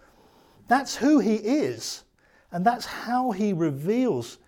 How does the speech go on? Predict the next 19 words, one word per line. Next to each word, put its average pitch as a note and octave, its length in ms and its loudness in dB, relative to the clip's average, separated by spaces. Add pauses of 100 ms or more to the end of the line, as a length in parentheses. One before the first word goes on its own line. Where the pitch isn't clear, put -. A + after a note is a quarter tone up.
(340)
himself C#3 580 -4
to E3 140 -6
Moses. F3 480 -4
Now G3+ 140 -2
remember, A#3 280 0
this A3 220 -2
is G3 100 -4
before G#3 560 -2
all G3 220 0
of F#3 80 -8
the F3 80 -4
sacrificial F#3 800 -6
system, E3 540 -6 (280)
it's - 100 -20
before F#3 760 0
the F3+ 120 -2
tabernacle, F3+ 720 -4
before F3+ 560 -4
the, E3 240 -4